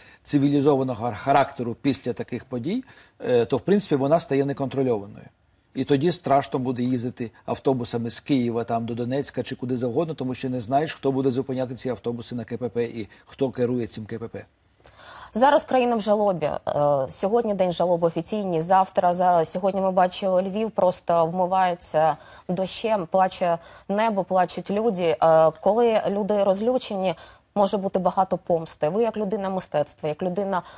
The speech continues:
Speaker 2: духовна, як людина, яка звертається до людей словом, що б ви зараз могли сказати тим, хто дуже сумує і хто справді хоче цієї помсти?
Speaker 1: Ну, ви знаєте, і, і помста,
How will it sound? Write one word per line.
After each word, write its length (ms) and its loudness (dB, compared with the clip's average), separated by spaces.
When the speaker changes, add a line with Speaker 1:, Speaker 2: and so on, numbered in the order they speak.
Speaker 2:
духовна, 640 0
як 180 -2
людина, 500 0
яка 300 2
звертається 640 0
до 120 -4
людей 420 -2
словом, 520 -2
що 160 -4
б 60 -6
ви 80 -4
зараз 380 0
могли 200 -2
сказати 540 -2
тим, 260 -4
хто 200 -4
дуже 260 -4
сумує 500 -2
і 40 -16
хто 160 -4
справді 380 0
хоче 340 -6
цієї 240 -8
помсти? 340 -12
Speaker 1:
Ну, 80 -14
ви 120 -8
знаєте, 420 -8
і, 320 -10
і 280 -16
помста, 500 2